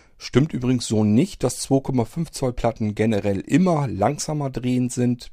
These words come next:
dass sie nicht so viel Leistung haben. Die gibt es auch schnell drehend, kommt man bloß nicht normal so schmal eben dran. Die sind nicht so offiziell im Handel, da muss man ein bisschen mehr nachsuchen, aber die gibt es natürlich auch.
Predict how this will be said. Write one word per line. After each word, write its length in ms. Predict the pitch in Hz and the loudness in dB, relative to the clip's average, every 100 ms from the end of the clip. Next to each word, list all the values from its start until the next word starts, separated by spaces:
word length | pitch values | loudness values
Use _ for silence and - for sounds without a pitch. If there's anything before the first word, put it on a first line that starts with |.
| - | -16
dass 180 | 104 - | -14 -10
sie 80 | |
nicht 140 | 101 101 | -10 -8
so 100 | 101 | -12
viel 220 | - 95 | -8 -6
Leistung 420 | 98 113 - 127 | -4 -4 -8 -8
haben. 340 | 120 117 117 117 - - - - - | -6 -6 -6 -8 -16 -20 -20 -20 -4
Die 80 | 120 | -2
gibt 180 | 175 - | -2 -2
es 140 | 156 | -2
auch 80 | 135 | -2
schnell 340 | - 160 160 | 0 2 4
drehend, 480 | 151 110 104 170 - - - | 2 0 0 0 -6 -14 -4
kommt 200 | 131 - | -4 -2
man 120 | 113 | -4
bloß 200 | 120 - | -4 -4
nicht 120 | 110 | -2
normal 540 | 104 98 98 101 110 | -2 0 4 6 4
so 140 | 113 101 | 2 -4
schmal 320 | - 101 101 | -2 0 0
eben 160 | 92 92 | -4 -6
dran. 260 | 95 104 | -4 -2
Die 60 | 101 | -2
sind 160 | 104 | -4
nicht 120 | 101 - | -6 -6
so 160 | 101 | -4
offiziell 540 | - - 92 - 95 104 | -4 -6 -8 -4 -2 0
im 120 | 98 | -2
Handel, 200 | 95 92 | -4 -2
da 60 | |
muss 160 | 95 101 | -2 -2
man 100 | 98 | -4
ein 60 | 90 | -6
bisschen 240 | - 90 | -8 -6
mehr 120 | 92 | -4
nachsuchen, 460 | 87 87 101 - 107 | -6 -6 -6 -4 -4
aber 140 | 90 | -4
die 100 | 90 | -6
gibt 180 | 104 - | -6 -6
es 120 | - | -6
natürlich 460 | 98 90 98 82 - | -6 -6 -8 -6 -2
auch. 220 | 104 - | -2 -4